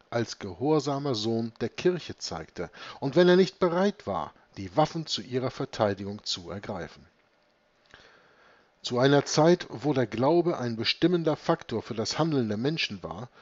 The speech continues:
musste derselbe einen geistigen Despotismus erzeugen. Alles wurde dem untertan,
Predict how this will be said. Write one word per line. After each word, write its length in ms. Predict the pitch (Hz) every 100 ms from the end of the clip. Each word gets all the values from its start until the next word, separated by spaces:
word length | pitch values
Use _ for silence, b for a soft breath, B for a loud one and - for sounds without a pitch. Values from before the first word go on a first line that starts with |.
| b b
musste 360 | 147 165 -
derselbe 560 | 160 151 123 175 135 110
einen 220 | 117 113
geistigen 680 | 104 127 151 - 151 151 135
Despotismus 840 | 139 - - 151 143 - 98 95
erzeugen. 560 | 104 107 - 101 85 - _ _ B B B B B
Alles 460 | - 151 165 - -
wurde 240 | 139 135
dem 320 | 117 156 185
untertan, 680 | 185 185 139 110 110 101 110